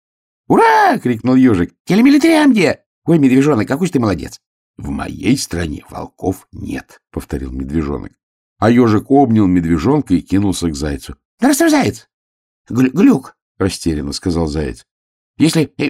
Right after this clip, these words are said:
это, э, теперь, э, э, здесь, э, э, я Глюк. Он Глюк,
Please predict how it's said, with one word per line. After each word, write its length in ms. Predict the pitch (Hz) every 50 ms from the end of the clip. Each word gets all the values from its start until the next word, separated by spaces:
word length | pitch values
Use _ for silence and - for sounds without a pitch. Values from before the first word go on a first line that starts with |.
| -
это, 340 | - 185 180 - 107 - - _ _ -
э, 180 | 123 131 - - _ _ - 113
теперь, 400 | 110 143 139 156 147 123 107 - _ -
э, 80 | - 110 - _
э, 680 | - 110 - - - _ - - - - - - - 131
здесь, 300 | 123 160 160 131 - - - - -
э, 60 | 113
э, 560 | 110 - - - - - 104 _ _ - - - - - _ _ _ - 175
я 300 | 180 175 135 190 196 160
Глюк. 560 | 131 139 151 147 131 127 127 - - - - _ _ _ _ _ _ _ _ _ _ _ _ _ _ _ _ _ _ _ _ _ _ _
Он 340 | - 80 95 110 123 110 90
Глюк, 600 | - 71 80 82 85 92 90 - - - -